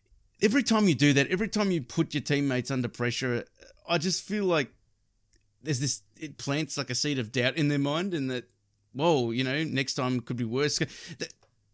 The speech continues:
look, I, I've got a really, a really good line here, actually, that I, I think this is the best definition of pressure. Uh, it's from a guy who writes for, um, the Mongrel Punt.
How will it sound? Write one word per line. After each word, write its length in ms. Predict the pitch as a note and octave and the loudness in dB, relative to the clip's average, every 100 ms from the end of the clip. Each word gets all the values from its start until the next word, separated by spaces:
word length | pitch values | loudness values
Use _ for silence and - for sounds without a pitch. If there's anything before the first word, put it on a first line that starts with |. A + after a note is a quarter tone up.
| _ F3+ | _ -4
look, 180 | F3 - | -2 2
I, 100 | F#3+ - | 0 2
I've 180 | D#3+ G3 | 2 4
got 180 | A#3+ - | 2 2
a 80 | C#3+ | 2
really, 420 | C#3 D3 C3 G#2 _ _ _ _ - - | 4 4 2 -2 _ _ _ _ -10 -2
a 80 | C3 | 0
really 360 | - A3 F3+ | 4 4 4
good 200 | C3 C#3+ | 2 0
line 260 | A#2 A#2 A#2 | 2 2 2
here, 180 | A2+ A2+ | 2 0
actually, 440 | G2 F#2 G#2+ - _ _ | -4 -8 -8 -8 _ _
that 100 | B2+ | -2
I, 180 | A#2+ C3 - - - - | -2 -2 -6 -10 -10 -6
I 100 | C#3 | -4
think 220 | F#3 G#3+ | -2 0
this 120 | G3+ | -2
is 100 | D#3+ | -2
the 60 | A#2 | -4
best 500 | A#2 C#3 C3+ - - - - - - - _ - - - - _ _ | -2 2 2 2 0 -4 -12 -16 -16 -18 _ -16 -16 -20 -20 _ _
definition 600 | D3+ C#3+ C3+ B2+ - C#3 | 4 6 4 4 2 0
of 120 | A#2+ | 0
pressure. 540 | - B2 B2 C#3+ F#3 A2 | 0 -2 0 0 0 2
Uh, 160 | B2+ G#2 | 2 2
it's 180 | B2 - | -4 -2
from 160 | E3+ | -2
a 60 | B2+ | 0
guy 240 | B2+ B2 | 4 4
who 120 | A#2+ | 4
writes 360 | A#2+ B2 B2 - | 2 0 0 -2
for, 180 | B2 A#2 | 0 0
um, 260 | A2+ G2+ - | 0 -4 -4
the 140 | A#2 | 0
Mongrel 300 | B2 B2+ A2+ | 4 4 0
Punt. 320 | G2 A#2+ E3+ | -4 -4 -4